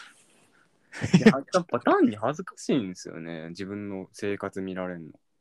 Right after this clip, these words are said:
Speaker 1: はあ。
Speaker 2: うん、恥ずかしいな。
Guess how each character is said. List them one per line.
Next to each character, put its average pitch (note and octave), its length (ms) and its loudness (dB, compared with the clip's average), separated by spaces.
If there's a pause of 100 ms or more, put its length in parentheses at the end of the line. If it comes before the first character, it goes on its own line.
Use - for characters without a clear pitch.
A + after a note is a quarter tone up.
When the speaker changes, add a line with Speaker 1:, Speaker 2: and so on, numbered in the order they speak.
(840)
Speaker 1:
は G2 1200 0 (140)
あ。 - 60 -14 (2000)
Speaker 2:
う G2 40 -8
ん、 F2 140 -8
恥 A#2 220 -10
ず - 100 -10
か F#3+ 100 -2
し - 160 -6
い F#2+ 60 -6
な。 - 180 -16